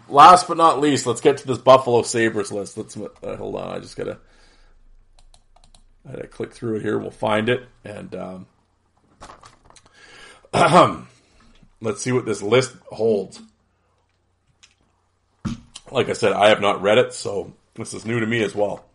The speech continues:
So here we go, the top eight. I always like it's like top five or top ten or top twenty-five. No, top eight. Where did they get the eight from? All right, but whatever. Um, from Saber, Saber's Life by Elliot Kay.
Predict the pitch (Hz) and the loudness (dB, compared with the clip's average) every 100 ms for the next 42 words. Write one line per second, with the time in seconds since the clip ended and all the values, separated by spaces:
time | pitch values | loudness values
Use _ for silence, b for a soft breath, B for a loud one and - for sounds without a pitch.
0 | _ _ _ - - - _ b b b | _ _ _ -20 -20 -20 _ b b b
1 | b b b b b b b 117 165 220 | b b b b b b b 0 2 4
2 | 175 160 110 107 143 156 151 127 101 95 | 8 8 6 2 6 6 6 2 2 4
3 | 135 151 143 135 - 127 113 131 127 - | 4 6 4 2 2 -2 -2 -2 -2 0
4 | 127 117 110 107 120 107 - 123 107 104 | 4 4 2 0 0 0 -4 -4 -4 -6
5 | 95 104 - 123 113 98 110 120 107 - | -2 -2 -2 -8 -8 -8 -8 -6 -6 -6
6 | 120 - 113 104 - _ - 113 113 113 | -8 -6 -8 -8 -10 _ -10 -8 -6 -6
7 | 113 98 101 107 - 98 90 92 107 101 | -8 -6 -4 -4 -8 -14 -10 -8 -4 -6
8 | 98 98 - 113 101 101 - b b b | -6 -10 -6 -4 -2 -4 -8 b b b
9 | b b - 127 131 135 135 123 123 - | b b 4 8 10 8 6 2 -12 -6
10 | 131 127 127 123 117 - - 131 147 147 | 0 2 2 -2 -8 -10 -6 0 2 2
11 | 151 147 - - _ - - 135 156 160 | 0 -2 -6 -16 _ -10 0 2 2 0
12 | 127 120 117 117 107 92 - 107 104 98 | -2 -6 2 4 4 0 -10 -4 -2 0
13 | 104 113 113 - - 110 95 - | 0 0 -2 -4 -10 -4 -2 -4